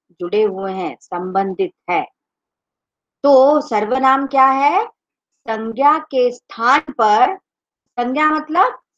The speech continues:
संज्ञा का, संज्ञा का क्या अर्थ है? नाम,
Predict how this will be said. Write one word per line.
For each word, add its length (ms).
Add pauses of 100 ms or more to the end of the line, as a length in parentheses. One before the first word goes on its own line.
संज्ञा 300
का, 240
संज्ञा 500
का 200
क्या 400
अर्थ 360
है? 480 (1200)
नाम, 540